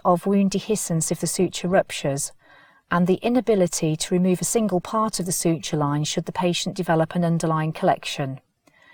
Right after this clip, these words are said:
It's also more difficult to make fine adjustments to the approximation of the wound edges than with interrupted sutures. Running mattress sutures with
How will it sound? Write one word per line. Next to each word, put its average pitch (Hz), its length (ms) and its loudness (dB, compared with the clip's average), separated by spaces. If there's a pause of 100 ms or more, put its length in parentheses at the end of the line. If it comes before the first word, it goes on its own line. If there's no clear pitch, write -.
(440)
It's - 240 -2
also 233 340 4
more 175 200 4
difficult 185 560 -2
to 175 100 -4
make 170 200 -2
fine 208 300 0
adjustments 175 640 0
to 165 100 -6
the 170 80 2
approximation - 720 0
of 165 100 -6
the 175 80 0
wound 180 300 2
edges 156 480 -2
than 156 160 -2
with 160 120 -2
interrupted 170 640 -2
sutures. - 640 -6 (1600)
Running 233 360 6
mattress 220 400 0
sutures 170 720 0
with 175 240 -2